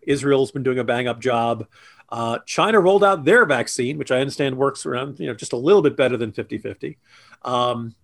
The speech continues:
the Russia hasn't generated their vaccine. Putin hasn't taken it yet, but I'm sure it's totally safe, everyone. <laughs> Um, you know, th-, it's one of those things where, like, as long as there are populations out in this world that are not vaccinated or that don't have herd immunity and that don't have that, and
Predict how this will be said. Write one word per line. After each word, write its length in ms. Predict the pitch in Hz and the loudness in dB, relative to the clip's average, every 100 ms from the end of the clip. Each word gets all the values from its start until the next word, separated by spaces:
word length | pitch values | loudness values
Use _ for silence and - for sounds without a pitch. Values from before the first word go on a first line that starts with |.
| _ | _
the 180 | 131 131 | -4 -2
Russia 540 | 123 175 - 190 170 151 | 2 2 4 4 4 2
hasn't 260 | 143 135 | -2 -4
generated 520 | 131 147 160 143 139 | 0 0 2 0 2
their 140 | 127 147 | 4 4
vaccine. 560 | 135 - - 123 151 | 2 -2 -4 -4 -4
Putin 240 | - 185 170 | 0 0 2
hasn't 280 | 175 165 - | -2 -2 0
taken 280 | 185 160 | 2 2
it 80 | 131 | 0
yet, 320 | 117 107 - _ _ _ _ _ _ | -4 -8 -10 _ _ _ _ _ _
but 80 | - | -2
I'm 100 | 139 | -2
sure 180 | 117 185 | 2 0
it's 80 | 170 | 2
totally 320 | - 185 170 | 4 6 4
safe, 320 | - 190 170 | 4 4 4
everyone. 480 | 143 131 120 120 151 - - - | 2 2 2 0 -4 -14 -20 -10
<laughs> 120 | 113 - - | -10 -10 -4
Um, 640 | 131 127 127 127 127 127 - - | 2 4 4 2 -2 -10 -14 -4
you 100 | 180 | 2
know, 140 | 151 143 | 4 4
th-, 180 | 160 | 4
it's 180 | 151 147 | 2 2
one 100 | 208 | 4
of 40 | 220 | 4
those 180 | 180 | 2
things 160 | - 175 | 0 0
where, 60 | 165 | 2
like, 180 | 143 - - | 2 -2 -8
as 180 | - 135 | -2 0
long 320 | 131 175 247 | 4 4 4
as 100 | 277 | 4
there 140 | - 165 | 6 4
are 60 | |
populations 720 | - - 165 151 143 160 139 117 | 4 0 0 4 4 4 -2 -4
out 160 | 139 139 | 2 2
in 100 | 131 | 2
this 220 | 123 - | -4 -4
world 400 | 123 120 - 135 - | -4 -2 -4 -8 -6
that 120 | 117 | -2
are 140 | 120 113 | 0 0
not 320 | 110 143 - | -2 -4 0
vaccinated 640 | 143 139 - 127 123 127 | 0 0 -2 -2 2 2
or 160 | - 113 | 2 0
that 180 | 110 107 | 0 2
don't 200 | 131 151 | 2 2
have 160 | 156 | 0
herd 200 | 139 131 | 2 2
immunity 480 | 127 113 113 110 107 - - - | 2 -4 -2 -2 -2 -8 -20 -14
and 100 | 113 | -6
that 140 | 113 | 0
don't 160 | 131 147 | 2 2
have 180 | 143 156 | 0 0
that, 140 | 135 | 0
and 220 | 135 143 | 0 0